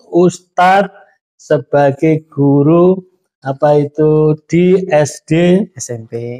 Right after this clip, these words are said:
Speaker 1: eh, di
Speaker 2: I T A
Speaker 1: S M P,
Speaker 2: I T A Sajadah.
Speaker 1: I T A Sajadah. Kami persilakan Ustadz, diperkenalkan.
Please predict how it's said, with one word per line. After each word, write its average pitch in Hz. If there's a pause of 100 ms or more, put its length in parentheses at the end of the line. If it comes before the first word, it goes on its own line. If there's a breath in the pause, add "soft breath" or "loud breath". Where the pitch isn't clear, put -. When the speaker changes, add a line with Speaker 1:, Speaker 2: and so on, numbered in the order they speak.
Speaker 1:
eh, 143
di 165
Speaker 2:
I 160
T -
A 156
Speaker 1:
S -
M 147
P, 185
Speaker 2:
I 294
T 120
A 117
Sajadah. 113
Speaker 1:
I 139
T 156
A 147
Sajadah. 131
Kami 175
persilakan 185
Ustadz, 208
diperkenalkan. 156